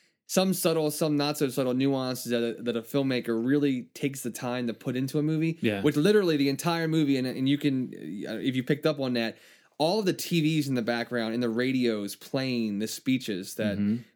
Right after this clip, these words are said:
Speaker 1: Bush is talking, you know, Obama, you know, the debate, whatever is going on in the background, it kinda does walk you through the film. It
Speaker 2: Yeah.
Speaker 1: do-, it does walk you through,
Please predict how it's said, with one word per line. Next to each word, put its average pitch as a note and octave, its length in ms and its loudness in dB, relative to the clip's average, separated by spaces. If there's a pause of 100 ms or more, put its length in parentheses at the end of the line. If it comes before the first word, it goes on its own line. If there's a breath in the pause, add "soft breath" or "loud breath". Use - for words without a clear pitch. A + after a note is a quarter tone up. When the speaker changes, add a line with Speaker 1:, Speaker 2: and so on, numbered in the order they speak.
Speaker 1:
Bush C#3+ 220 4
is C3+ 100 0
talking, B2 640 -2
you C3 120 -4
know, A2 200 0
Obama, B2+ 560 -2
you F#2+ 240 -4
know, D#2 200 -8
the A2+ 120 -4
debate, A#2+ 320 -2
whatever D3 320 2
is C3+ 120 -2
going C3 200 0
on B2+ 100 0
in B2 40 0
the A#2 60 0
background, A#2+ 400 -2 (320 loud breath)
it E3+ 120 4
kinda G#3 280 2
does G3+ 240 2
walk D3 320 0
you C#3 100 0
through D3+ 360 2
the A2+ 80 -2
film. F#2+ 460 -2
It D3+ 100 6
Speaker 2:
Yeah. D3+ 100 6
Speaker 1:
do-, D#3+ 80 0
it D#3+ 200 -2
does F3 220 2
walk D#3+ 260 2
you D#3 120 0
through, D3 480 4